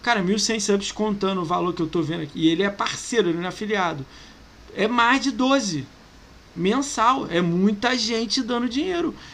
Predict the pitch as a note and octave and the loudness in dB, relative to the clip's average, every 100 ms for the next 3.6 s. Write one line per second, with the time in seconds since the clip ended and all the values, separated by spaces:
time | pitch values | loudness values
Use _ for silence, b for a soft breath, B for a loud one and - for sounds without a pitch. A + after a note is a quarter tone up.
0 | b A3+ B3 B3 A3+ A#3+ - C4 C4+ C4+ | b -4 0 2 2 2 0 0 0 -2
1 | G3+ - - - B3+ C4 - C4+ C4+ A#3 | -6 -14 -10 -4 -2 0 2 4 4 0
2 | A3 G#3 G3 F3+ E3+ D3+ F#3 - - - | 0 0 -2 -4 -4 -4 -6 -10 -6 0
3 | A#4+ A#4 G#4+ - - - | 2 2 0 -2 -8 -8